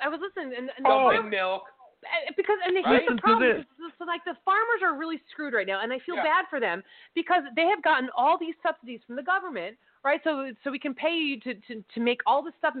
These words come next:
Speaker 1: but now they have no place to go because they can't send their, their
Speaker 3: Yeah.
Speaker 1: pigs. They have a really tight schedule, and I feel really bad for these guys 'cause they have this tight schedule where they have, like, certain, like, the hogs have to go right to slaughter, and 'cause they have this another group coming in that,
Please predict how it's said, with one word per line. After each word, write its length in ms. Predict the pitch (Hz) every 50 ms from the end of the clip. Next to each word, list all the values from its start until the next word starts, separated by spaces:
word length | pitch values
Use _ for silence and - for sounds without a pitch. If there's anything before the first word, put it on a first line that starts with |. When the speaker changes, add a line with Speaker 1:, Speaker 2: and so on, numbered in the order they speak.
| 220 -
Speaker 1:
but 160 | 254 233 226
now 240 | 233 269 311 349 370
they 120 | 370 311 262
have 140 | 247 277 240
no 120 | 254 262
place 220 | - - 269 226 -
to 80 | - 269
go 180 | 254 381 415 370
because 240 | 247 240 233 226 185
they 80 | 208 202 - -
can't 220 | - 247 294 311 - _ -
send 200 | 302 311 302 311
their, 160 | 311 294 247
their 160 | - 277 277 - -
Speaker 3:
Yeah. 140 | 349 320 262
Speaker 1:
pigs. 80 | 208 - - - - _ -
They 140 | 320 359
have 160 | 339 339 302 254
a 100 | 220 214
really 320 | 220 240 359 403 415 392 - -
tight 160 | 370 359 - _ _
schedule, 460 | _ - 269 220 180 170 147 123 - - _ _ _ -
and 120 | 247 262 277
I 80 | 277
feel 220 | - 285 269 277 262
really 340 | 269 302 359 427 427 381
bad 240 | 285 339 311 302 294
for 80 | 254 226
these 140 | 196 180 -
guys 240 | - 170 147 147 - - - - - _
'cause 140 | - - 240
they 80 | 311
have 160 | 311 330 302 240
this 100 | 220 - - -
tight 180 | - 339 381 381 -
schedule 340 | - - 311 - 277 262 247
where 140 | 240 226 220
they 100 | 233 233
have, 140 | 247 240 226
like, 160 | 262 254 - _
certain, 240 | - 330 311 294 302
like, 140 | 285 262 -
the 360 | 202 208 208 - 185 214 226
hogs 400 | 214 190 - 254 277 320 277 240
have 140 | - 269 262
to 60 | - 226
go 160 | 226 220 196
right 200 | 190 226 269 269
to 200 | _ _ _ _
slaughter, 400 | - 214 180 175 175 208 247 247 - - - - - -
and 100 | 202 -
'cause 100 | 254 240
they 60 | 233
have 100 | 226 202
this 120 | 220 208
another 280 | 202 208 226 254 269 320
group 220 | 233 233 277 -
coming 280 | - 285 294 294 277 247
in 80 | 240 226
that, 140 | 220 202